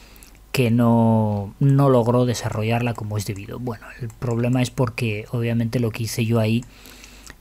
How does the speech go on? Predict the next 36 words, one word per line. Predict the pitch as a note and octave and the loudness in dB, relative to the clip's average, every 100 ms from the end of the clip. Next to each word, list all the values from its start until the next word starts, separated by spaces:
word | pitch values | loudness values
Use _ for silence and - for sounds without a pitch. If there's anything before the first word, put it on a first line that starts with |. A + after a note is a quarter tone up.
| - | -6
pues | B2 G#2 G2 F#2+ | -2 0 -2 -2
no | A2+ | -2
tenía | A2 G#2 G2 | -4 -6 -6
mucho | G2+ A#2+ | -6 -4
<laughs> | |
sentido, | G#2+ A2+ D3 C#3+ G#2+ | -2 0 2 2 0
claro | F#2 A2 G#2 | -2 -4 -4
está. | - B2+ G#2 | -4 -4 -4
Simplemente | C3+ B2 B2+ C3 B2+ | -4 -2 0 0 0
era | B2 | 0
para | A#2+ A#2+ | 0 0
mostraros | A#2+ - C3 C3+ C3+ - - - - | 0 0 2 2 2 -4 -18 -18 -4
que | - | 2
se | D3+ D3 | 4 4
podía | C3+ B2+ D3 | 4 6 6
hacer. | C3 - G2 - - - | 2 -2 -8 -10 -18 -6
Que | - | -2
se | - | 0
puede | A#2 C#3 C#3 | 2 4 6
hacer | C3 D3+ D3 | 4 4 2
no | B2+ | 2
quiere | A2 C3 | 2 2
decir | A#2+ - C3+ | 2 0 -2
que | C3 | 0
tenga | B2+ C3 | 0 0
sentido | A#2+ A#2 A2 C#3 C#3+ | 0 -2 0 2 2
a | |
la | A#2 A2 | 2 2
hora | A#2+ | 2
de | B2+ A#2 | 0 -2
desplegar | A2 - A#2 A2+ B2+ | -4 -4 -2 0 0
o | A2+ | 0
desarrollar | G#2+ - G#2+ G2+ A2 C3 | -2 -4 -2 -2 -2 -2
esto, | D3 - - - | -2 -6 -16 -8
claro | G#2 F#2+ | -8 -8
está, | - E3 - | -2 -2 -2